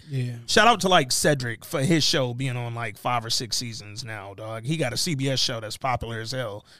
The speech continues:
Speaker 2: called The Neighborhood. And it's like, nigga, I'm just over here working. I ain't never watched The Neighborhood. My pops like it. But it's like, yeah, I'm just over here working, dog. Um, speaking of our, our prominent black actors, Rob brought up Jamie Foxx's performance in this movie, right?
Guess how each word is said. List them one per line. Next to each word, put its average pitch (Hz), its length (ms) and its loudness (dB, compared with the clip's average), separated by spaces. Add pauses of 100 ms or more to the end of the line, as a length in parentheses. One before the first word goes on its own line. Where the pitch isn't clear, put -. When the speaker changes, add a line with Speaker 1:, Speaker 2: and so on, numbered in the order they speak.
Speaker 2:
called 123 200 0
The 110 80 -6
Neighborhood. 113 680 -4 (320)
And - 100 -6
it's 131 120 0
like, - 320 0 (160)
nigga, 226 140 0
I'm 330 120 0
just 277 180 0
over 220 200 6
here 220 100 10
working. 180 460 4 (420)
I 254 140 8
ain't 254 80 4
never 226 180 8
watched 208 340 6
The 151 60 -4
Neighborhood. 127 380 -4
My 135 100 -2
pops 165 380 2
like 104 200 -10
it. 104 160 -12 (520)
But 190 100 0
it's 220 100 2
like, - 220 4
yeah, 403 80 10 (300)
I'm 277 120 -10
just 220 120 0
over 175 160 2
here 175 100 2
working, 131 360 -4
dog. 131 280 -4 (400)
Um, 196 540 8
speaking - 500 0
of 170 140 6
our, 165 240 8
our 151 140 6
prominent 143 440 -2
black 131 240 -4
actors, 113 420 -4
Rob 151 360 6
brought 139 200 2
up 120 280 -4 (960)
Jamie 147 280 2
Foxx's 123 480 0
performance 113 560 -8
in - 80 -14
this - 200 -8
movie, - 280 -18
right? 113 280 -12